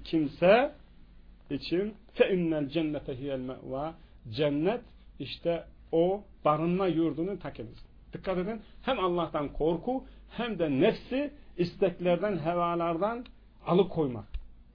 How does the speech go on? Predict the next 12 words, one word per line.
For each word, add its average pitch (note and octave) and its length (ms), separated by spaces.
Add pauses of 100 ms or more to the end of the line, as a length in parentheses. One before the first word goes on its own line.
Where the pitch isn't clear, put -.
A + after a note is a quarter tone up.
(960)
Ondan D#3 260
sonra C#3 300
Cennetül B2 380
Me'va A#2 440
gelir. G#2+ 160 (1700)
Altıncısı, A#3 720 (1300)
Cennatu A#3+ 800 (260)
Adın. F3 420 (320)
Adın G#3 280
cennetleri. C#3 520
Kur'an'da F3 480
çok G#3+ 180